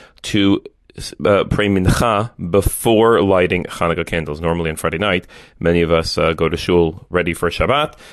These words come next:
and then we do Mincha and Kabbalat Shabbat together, which would not allow us to light the Shabbat, the Hanukkah candles thereafter, because there wouldn't be time to come home.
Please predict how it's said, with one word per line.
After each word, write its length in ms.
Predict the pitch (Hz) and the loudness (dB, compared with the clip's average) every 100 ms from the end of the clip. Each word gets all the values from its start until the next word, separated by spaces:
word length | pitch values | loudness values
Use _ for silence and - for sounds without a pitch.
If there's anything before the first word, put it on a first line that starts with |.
| - | -6
and 120 | 90 | -2
then 80 | 90 | 0
we 80 | 90 | 0
do 80 | 85 | 0
Mincha 280 | 82 - | -2 -2
and 120 | 87 82 | -2 -2
Kabbalat 260 | 80 82 | -2 -2
Shabbat 320 | - 82 80 | -2 -2 -2
together, 500 | - 87 117 90 92 - - | -2 -2 2 2 0 -4 -10
which 180 | - 85 | -6 -2
would 100 | 82 | -2
not 120 | 113 | 0
allow 240 | 104 82 76 | 0 0 -2
us 100 | - | -6
to 80 | 76 | -6
light 160 | 76 | -6
the 80 | - | -6
Shabbat, 280 | - 73 - | -8 -8 -6
the 180 | 80 78 | -6 -6
Hanukkah 340 | - 82 80 | -6 -6 -6
candles 280 | - 76 76 | -10 -8 -8
thereafter, 360 | 76 82 - | -6 -4 -4
because 400 | 117 - 76 - - | -6 -6 -10 -12 -12
there 80 | 78 | -12
wouldn't 100 | 78 | -12
be 60 | |
time 160 | 76 71 | -12 -14
to 40 | |
come 120 | 69 78 | -10 -2
home. 240 | 110 | -2